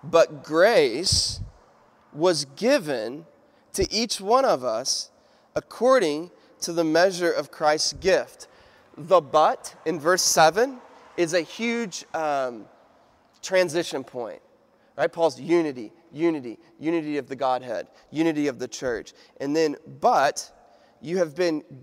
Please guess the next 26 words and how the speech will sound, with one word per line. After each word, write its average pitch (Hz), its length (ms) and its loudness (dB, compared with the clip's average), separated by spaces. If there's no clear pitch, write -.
graced 151 760 0
or 139 160 -4
gifted," 127 880 -6
Christ 175 360 -4
has 143 180 -6
dropped 156 520 0
down 170 360 0
his 156 280 -8
gifts 151 760 -2
to - 160 0
each 240 260 -6
one 151 220 2
of 123 120 -2
us, 143 180 -2
that's - 220 -6
right, 127 180 0
all 226 280 6
of 131 200 2
us, 107 480 -6
according 160 380 2
to 156 100 -10
the 143 100 -4
measure 131 340 -2
of 120 140 -8
Christ's 120 320 -4
gifts, - 460 -6